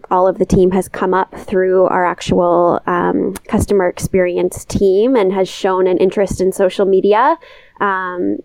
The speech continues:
and they're a super reflection of our values. And so that's the people who we have kind of extending into these, um, online communities.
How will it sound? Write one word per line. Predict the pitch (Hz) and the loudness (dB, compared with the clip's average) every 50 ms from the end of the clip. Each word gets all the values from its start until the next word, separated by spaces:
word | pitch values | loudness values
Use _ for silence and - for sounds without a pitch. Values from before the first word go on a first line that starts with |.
| _ - | _ -6
and | 202 202 190 | -4 -2 0
they're | 190 190 190 190 185 185 180 180 180 175 - - _ _ _ _ | 0 0 0 -2 -4 -4 -4 -4 -4 -4 -4 -6 _ _ _ _
a | - 175 | -6 -6
super | - - - - - - 220 226 220 - - 202 190 180 | -6 -8 -12 -14 -6 -2 -2 0 0 0 2 2 2 2
reflection | 170 175 180 - - 170 175 - - - 214 196 | 0 -2 -4 -6 -6 -6 -6 -4 -4 -2 0 0
of | 185 180 180 | 0 0 0
our | 180 170 170 | 0 0 0
values. | 175 170 180 190 190 214 240 262 285 294 254 | 0 0 0 0 0 0 -2 -2 -2 -2 -4
And | 202 185 | -4 -2
so | - 202 | -2 -2
that's | 185 190 - - - - | -2 -2 -4 -6 -6 -6
the | - 190 | -6 -4
people | - 180 185 - 190 185 | -4 -4 -4 -2 -2 -2
who | 180 190 185 | -2 0 0
we | 180 180 185 | 0 0 0
have | 190 180 175 180 185 185 185 - _ - - - - - _ | -2 -2 -2 -2 -2 -2 -4 -10 _ -20 -20 -20 -20 -12 _
kind | - 196 196 | -4 -2 -2
of | 185 | 0
extending | 170 156 - - - - - 202 190 185 185 185 | -2 -2 -4 -4 -2 -2 0 0 0 0 0 -2
into | 175 175 175 175 - - 196 185 | -2 -4 -6 -6 -4 0 0 0
these, | 180 180 180 175 175 170 175 - - - - - | 2 2 0 0 -2 -4 -8 -12 -16 -18 -12 -8
um, | - 185 180 175 175 - - - - - - 202 202 _ - - - _ - - _ _ _ - | -6 -4 -4 -2 -2 -2 -2 -2 -2 -2 -4 -4 -6 _ -18 -20 -20 _ -20 -20 _ _ _ 0
online | 202 190 185 190 185 175 170 170 175 175 | 2 2 4 4 4 4 2 0 -2 -4
communities. | - - 202 190 170 170 175 185 190 214 226 240 269 302 285 - - | -2 -2 0 0 2 2 2 2 2 2 0 0 -2 -2 -4 -6 -12